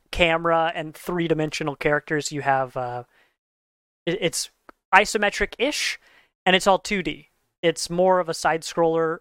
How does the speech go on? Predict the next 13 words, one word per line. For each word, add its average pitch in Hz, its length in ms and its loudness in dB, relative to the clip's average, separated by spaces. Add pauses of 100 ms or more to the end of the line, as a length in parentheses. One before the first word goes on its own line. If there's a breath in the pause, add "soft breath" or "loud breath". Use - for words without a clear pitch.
(140)
Well, 254 300 4
that's, 247 340 -4
that's 285 240 0
not 170 160 2
right, 160 240 2
'cause - 200 -6
you 185 140 -14 (180)
move 202 220 -4
forward 185 260 4
and 147 60 -2
backwards, 151 380 0
but, - 180 -6 (480 soft breath)
uh, 139 300 2